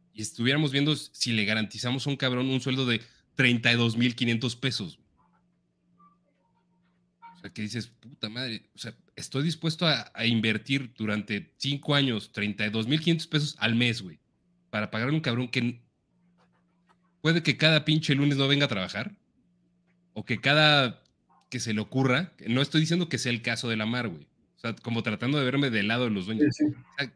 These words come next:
Speaker 1: cabrón, pues, no es que quieras tú comprometer tu dinero, estos cabrones no se hicieron putrimillonarios por gastar dinero a lo pendejo.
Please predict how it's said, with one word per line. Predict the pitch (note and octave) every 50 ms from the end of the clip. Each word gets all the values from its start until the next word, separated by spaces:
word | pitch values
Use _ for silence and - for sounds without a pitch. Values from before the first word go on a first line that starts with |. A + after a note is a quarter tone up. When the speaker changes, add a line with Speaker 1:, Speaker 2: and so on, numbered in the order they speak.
| _ _ _
Speaker 1:
cabrón, | - G2+ A2 B2+ D3+ D3 A2 - - _
pues, | - A2 - _ _ _ _ _ _ _ _ _ _ _ _ _ _ _ _ _ _ - - _ _ _ _ _
no | - C#3 D3+
es | D#3+ D#3+
que | - D#3
quieras | F3 F3 E3+ E3 -
tú | F3+ D#3+
comprometer | F#3 E3 - D3 B2+ A#2 A2 - - B2+ A#2+
tu | -
dinero, | B2+ A#2+ B2 E3 E3 D#3
estos | D#3 - G#3 -
cabrones | - D3 C#3 D#3+ E3+ E3
no | D#3+ D#3
se | -
hicieron | - D#3+ E3 D#3+ -
putrimillonarios | A#2+ A2 - A2+ A2 G#2+ A2 G#2 A2+ A#2+ C3+ D3+ E3+ D#3+ D#3+ - _ _ _ _ _
por | A#2+ A#2
gastar | G#2+ A2+ - - - B2+ C3
dinero | B2 B2+ B2+ B2+ B2+ B2
a |
lo | A#2 G#2+ F2
pendejo. | - G#2 G#2 B2 D#3 E3 - - F2 -